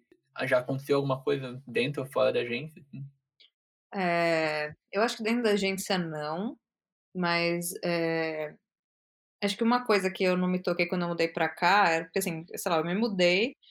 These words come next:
Speaker 2: do, eu não, eu não tive essa percepção instantânea que:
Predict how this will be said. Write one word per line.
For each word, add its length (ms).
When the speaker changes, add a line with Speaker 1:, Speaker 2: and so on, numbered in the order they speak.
Speaker 2:
do, 240
eu 40
não, 180
eu 60
não 200
tive 400
essa 180
percepção 800
instantânea 880
que: 280